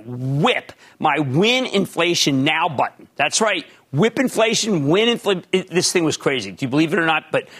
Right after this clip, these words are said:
during the Gerald Ford administration in the seventies, we all walked around with this win inflation.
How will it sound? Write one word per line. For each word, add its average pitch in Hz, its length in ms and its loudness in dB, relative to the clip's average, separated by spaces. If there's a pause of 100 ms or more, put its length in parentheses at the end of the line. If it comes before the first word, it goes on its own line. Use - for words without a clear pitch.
(100)
during 180 180 2
the 156 60 0
Gerald 175 340 0
Ford 180 160 2
administration 160 560 -2
in - 20 -2
the 123 40 -4
seventies, 156 360 -2 (220)
we 156 120 4
all 208 180 2
walked 208 280 0
around 170 260 2
with 131 120 -2
this 113 160 -4
win 175 400 2
inflation. 151 640 0